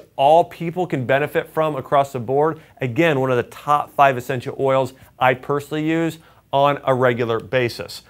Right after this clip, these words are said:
All right, manuka oil. This is a really unique oil that comes out of New Zealand. Now, you may have heard of manuka honey.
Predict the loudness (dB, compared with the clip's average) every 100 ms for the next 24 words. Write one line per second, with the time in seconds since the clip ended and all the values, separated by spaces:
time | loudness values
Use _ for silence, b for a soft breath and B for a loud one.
0 | b b b b 2 4 4 2 0 2
1 | 2 4 4 4 0 2 4 6 4 4
2 | 2 0 -2 -2 2 4 6 6 4 B
3 | B -6 -4 -4 -2 0 2 4 4 2
4 | 0 -2 0 2 2 2 2 4 4 2
5 | b b b 2 6 6 6 4 4 2
6 | 2 0 0 4 4 4 0 0 -4